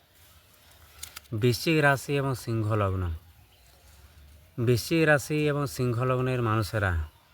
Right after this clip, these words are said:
মনের দিক থেকে রাজা, যেমন তেমন রাজা নয়, তারা কিন্তু রাজা যুধিষ্ঠির, এরম কিন্তু চরিত্র বৃশ্চিক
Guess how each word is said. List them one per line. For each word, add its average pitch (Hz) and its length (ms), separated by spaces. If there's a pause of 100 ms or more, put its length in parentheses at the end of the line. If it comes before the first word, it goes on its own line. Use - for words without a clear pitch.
(200)
মনের 120 460
দিক 107 180
থেকে 101 200 (460)
রাজা, 98 260 (800)
যেমন 117 300
তেমন 131 240 (160)
রাজা 101 240
নয়, 107 200 (480)
তারা 113 260
কিন্তু 117 400 (520)
রাজা 107 340 (440)
যুধিষ্ঠির, 107 580 (580)
এরম 139 380
কিন্তু 131 180 (160)
চরিত্র 113 380 (800)
বৃশ্চিক 117 400